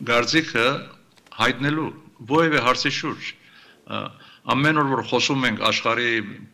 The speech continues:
տարբեր երկրների մասին, թե Ռուսաստանը ինչ, ինչ է արել, Ուկրաինա, Չինաստան և այլն, և այլն, ը, և եթե համաձայն չենք այս երկրների, ը, ուղղության, քննադատում ենք,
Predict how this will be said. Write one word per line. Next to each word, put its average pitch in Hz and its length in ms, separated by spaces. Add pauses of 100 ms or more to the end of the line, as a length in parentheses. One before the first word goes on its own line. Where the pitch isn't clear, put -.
(160)
տարբեր 113 380
երկրների 110 480
մասին, 104 540 (420)
թե 104 200
Ռուսաստանը 110 540
ինչ, 110 140 (560)
ինչ 117 180
է 113 140
արել, 107 480
Ուկրաինա, 107 680
Չինաստան 104 680
և 104 160
այլն, 107 160
և 101 140
այլն, - 320 (840)
ը, 107 160 (540)
և 131 420
եթե 110 240
համաձայն 113 400
չենք 110 320
այս 92 140
երկրների, 104 580 (680)
ը, 92 180 (540)
ուղղության, 120 640 (300)
քննադատում 139 640
ենք, 131 300